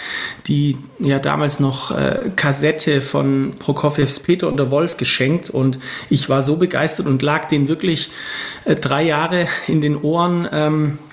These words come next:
dass ich dieses Instrument lernen will, welches den Wolf darstellt. Und dann hatten sie mich mal noch mitgenommen, äh, zu einem Konzert. Das war so mein erster,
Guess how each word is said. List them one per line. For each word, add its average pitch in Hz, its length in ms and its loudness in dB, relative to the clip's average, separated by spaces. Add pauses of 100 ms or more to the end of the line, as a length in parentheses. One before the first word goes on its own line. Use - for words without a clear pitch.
(300)
dass 147 240 0
ich 139 120 -4
dieses 143 360 0
Instrument 147 480 2
lernen 147 280 2
will, 139 200 2
welches 131 300 -2
den 135 180 2
Wolf 160 300 0
darstellt. 127 600 0 (560)
Und 139 580 0 (260)
dann 139 500 2 (680)
hatten 127 260 2
sie 135 100 2
mich 139 180 0
mal 135 140 2
noch 135 160 0
mitgenommen, 139 760 2 (420)
äh, 131 260 0
zu - 200 -2
einem 135 320 2
Konzert. 147 880 -2
Das 135 180 0
war 139 100 2
so 139 100 0
mein 135 260 0
erster, 131 640 0